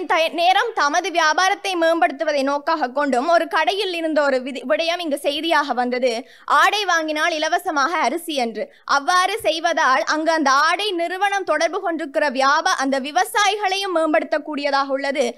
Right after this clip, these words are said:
அதே நேரம் அதை வா-, நாங்கள் வாங்குவதன் மூலம் எங்களுக்கு பயனும் கிடைக்கின்றது.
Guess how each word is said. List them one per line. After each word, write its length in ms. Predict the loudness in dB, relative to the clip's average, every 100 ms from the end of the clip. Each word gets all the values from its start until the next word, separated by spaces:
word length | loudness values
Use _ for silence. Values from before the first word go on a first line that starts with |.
| -10 -2
அதே 220 | 0 2
நேரம் 240 | 4 4
அதை 200 | 2 0 -2 -4 -2
வா-, 160 | 0 2
நாங்கள் 340 | 0 0 -2
வாங்குவதன் 500 | -2 -2 -2 -4 -2
மூலம் 240 | -2 0
எங்களுக்கு 320 | 0 -2 -2 -2
பயனும் 460 | 2 2 2 0
கிடைக்கின்றது. 540 | -2 -4 -4 -6 -6